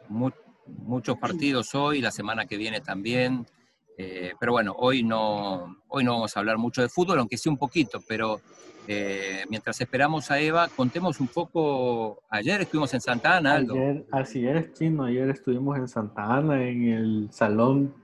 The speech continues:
Speaker 2: de Usos Múltiples del Palmar, en donde se entregó a la alcaldía de Santa Ana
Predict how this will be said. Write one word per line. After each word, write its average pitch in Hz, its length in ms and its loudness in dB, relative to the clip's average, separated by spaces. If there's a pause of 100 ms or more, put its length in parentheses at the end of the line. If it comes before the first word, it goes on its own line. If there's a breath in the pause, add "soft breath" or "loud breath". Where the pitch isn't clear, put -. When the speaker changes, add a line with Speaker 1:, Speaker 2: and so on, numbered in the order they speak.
(400 loud breath)
Speaker 2:
de 127 120 4
Usos 127 300 6
Múltiples 127 640 4
del 113 180 4
Palmar, 113 600 0 (680 soft breath)
en 127 200 2
donde 117 540 4
se 117 260 4
entregó 113 840 2 (360)
a 127 100 -6
la 123 60 0
alcaldía 117 580 2
de 120 160 2
Santa 107 380 -6
Ana 143 300 0